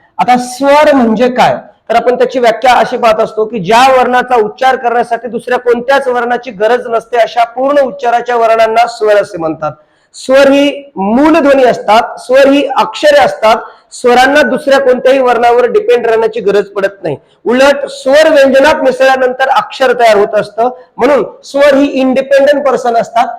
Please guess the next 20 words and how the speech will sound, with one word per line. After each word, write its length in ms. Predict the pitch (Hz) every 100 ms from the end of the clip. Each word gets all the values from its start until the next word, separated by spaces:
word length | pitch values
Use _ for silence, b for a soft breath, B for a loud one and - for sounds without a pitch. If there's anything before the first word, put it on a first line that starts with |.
| B B
म्हणून 240 | 226 277
बघा, 500 | 254 247 254 - - -
स्वर 380 | - 262 294 320
हा 300 | 302 202 269
जो 160 | 269 277
शब्द 340 | - 240 214
आहे, 240 | 277 226 214
हे 440 | - - - 539
स्वरू 640 | 539 - 554 554 311 320 -
या 240 | 233 277 302
धातूपासून 680 | 262 240 269 262 254 240
तयार 340 | 226 226 214 214
झाला 360 | 196 185 214 240 B B
आणि 200 | - 262
स्वरू 540 | - - 262 277 320 320
या 160 | 269
धातूचा 480 | 277 240 226 262 226
अर्थ 380 | 247 262 294 220 214 214 B -
उच्चार 640 | 233 - - 302 294 302 285
करणे 680 | 269 269 233 208 208 -